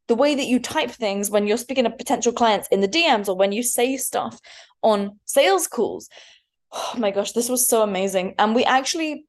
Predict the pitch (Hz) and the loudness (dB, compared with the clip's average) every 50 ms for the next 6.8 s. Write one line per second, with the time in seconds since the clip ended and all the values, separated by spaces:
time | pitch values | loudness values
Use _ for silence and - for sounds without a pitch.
0 | _ _ _ - - - - 233 220 - 202 202 202 - - 214 202 196 185 147 | _ _ _ -10 -10 -2 2 4 6 6 6 4 2 2 -2 -2 -2 -2 -4 -6
1 | - - - - 185 185 190 196 185 - _ - 196 202 196 180 - _ _ _ | -10 -8 -6 -6 -4 -4 -6 -6 -8 -12 _ -6 -6 -4 -4 -6 -10 _ _ _
2 | _ 202 202 240 240 214 - 196 190 185 180 180 190 - 185 165 160 160 - - | _ 2 2 2 0 0 2 2 2 2 0 -2 -4 -2 0 0 0 -2 -4 -12
3 | - - - _ _ _ 190 202 233 247 262 269 277 - 233 190 180 175 175 165 | -20 -20 -20 _ _ _ -2 0 2 2 2 0 -2 -2 -2 -2 0 -2 0 2
4 | 160 160 175 - 208 226 254 254 247 240 - - 202 196 175 175 175 190 196 196 | 2 0 2 2 0 0 0 0 -2 -4 -4 -4 -6 -6 -6 -6 -6 -6 -8 -8
5 | 185 185 - - 190 190 185 185 190 190 190 190 - - 196 - - 277 262 262 | -10 -12 -6 -4 -2 -2 0 0 0 -2 -2 -2 0 0 0 0 0 2 2 2
6 | 269 269 - 233 208 196 196 202 233 220 220 208 185 180 190 - | 0 -2 -4 -4 -4 -4 -4 -2 -2 -2 -2 -2 -4 -6 -10 -12